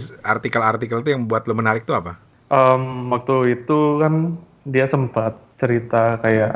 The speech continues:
Speaker 2: eh, kayak di Pasar Baru tuh orang, orang India tuh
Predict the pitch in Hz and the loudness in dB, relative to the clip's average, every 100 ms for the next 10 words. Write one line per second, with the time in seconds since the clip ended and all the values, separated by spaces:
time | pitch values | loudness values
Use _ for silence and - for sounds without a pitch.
0 | - - - - 135 120 113 113 117 117 | -8 -20 -20 -6 0 2 2 2 2 4
1 | 113 110 110 - - - - 127 120 117 | 2 2 0 0 0 -2 -4 -2 0 2
2 | 120 131 123 127 120 135 151 147 143 139 | 2 2 2 2 2 2 2 2 2 2
3 | 120 117 113 107 110 120 117 113 113 117 | 2 0 -2 -6 -8 -4 0 2 2 2
4 | 117 117 143 143 139 - - | 2 2 2 2 2 -2 -10